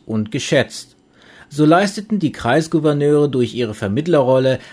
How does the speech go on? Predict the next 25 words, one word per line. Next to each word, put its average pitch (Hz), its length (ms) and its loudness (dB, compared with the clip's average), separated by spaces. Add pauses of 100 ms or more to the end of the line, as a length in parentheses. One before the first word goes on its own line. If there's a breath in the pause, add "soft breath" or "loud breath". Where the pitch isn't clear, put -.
einen 107 340 -2
wichtigen 185 460 0
Beitrag 123 720 0
zur 117 140 -8
Verständigung 135 800 -2
zwischen 107 320 -10
Franzosen 113 720 -4
und 110 380 -8
Deutschen. 101 480 -4 (400)
Das 113 260 -2
Amt 180 240 0
des 180 160 -2
Kreisgouverneurs 143 800 -2
von 110 180 -4
Tübingen 208 560 0 (180 loud breath)
wurde 190 240 6
mehrfach 139 540 0
neu 131 300 2
besetzt. 104 640 -4 (580 loud breath)
Am 113 160 0
längsten 196 540 2
blieb 196 280 0
Colonel 135 680 2
Henri 131 500 0
Brochu, 131 600 -2